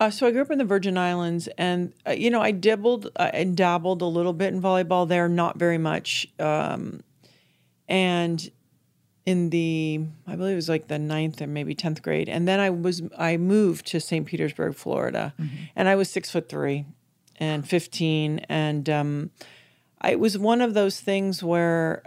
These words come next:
Speaker 1: uh, it was highly uncomfortable. I w-, was probably s-,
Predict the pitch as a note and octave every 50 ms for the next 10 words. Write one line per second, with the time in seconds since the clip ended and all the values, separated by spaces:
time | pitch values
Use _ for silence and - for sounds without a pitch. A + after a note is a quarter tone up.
0 | - - E3 E3 D#3+ - - - F3 E3 - - F#3 F3+ F#3+ G3+ G#3 G#3+ G3+ -
1 | - F3+ E3+ F3 - - F#3 F3 F3+ F#3 F#3 F#3 F#3+ F3+ E3 E3 - - - -
2 | - - - - - - F3 E3+ - - - - F3 F3+ F3+ F#3 F3+ F3+ F#3 F3+
3 | F3 F3 - - - - - - - - -